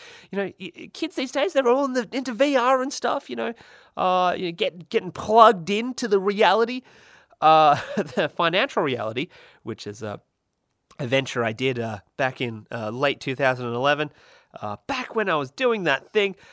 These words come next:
Uh, yeah, so, uh, hopefully your favourite toy as a child growing up wasn't a dildo or something, you know, forced, forced, uh, child, uh, sex labours. Uh,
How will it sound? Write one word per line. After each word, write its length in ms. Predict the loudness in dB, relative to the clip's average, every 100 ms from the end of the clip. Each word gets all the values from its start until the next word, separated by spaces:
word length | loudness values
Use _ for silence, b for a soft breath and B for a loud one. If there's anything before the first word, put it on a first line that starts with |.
| B
Uh, 180 | -4 -4
yeah, 280 | 0 0 0
so, 420 | 0 2 2 4
uh, 480 | 4 2 0 -8 -12
hopefully 400 | -8 -6 -4 -6
your 240 | -2 -2 0
favourite 360 | 0 0 -4
toy 160 | -8 -8
as 100 | -10
a 60 |
child 340 | -8 -8 -8 -6
growing 260 | -6 -4
up 160 | -8 -6
wasn't 220 | -4 -4
a 60 | -6
dildo 420 | 0 2 4 2
or 140 | 0
something, 480 | -4 -8 -6 -10 -10
you 80 | -12
know, 180 | -10 -12
forced, 600 | -8 -4 -4 -6 -16 -18 b b
forced, 480 | _ -4 -4 -4 0
uh, 140 | 0
child, 380 | 2 2 2 4
uh, 100 | 0
sex 320 | 0 -4 -2
labours. 400 | -4 -2 -4 -8 b b b
Uh, 100 | b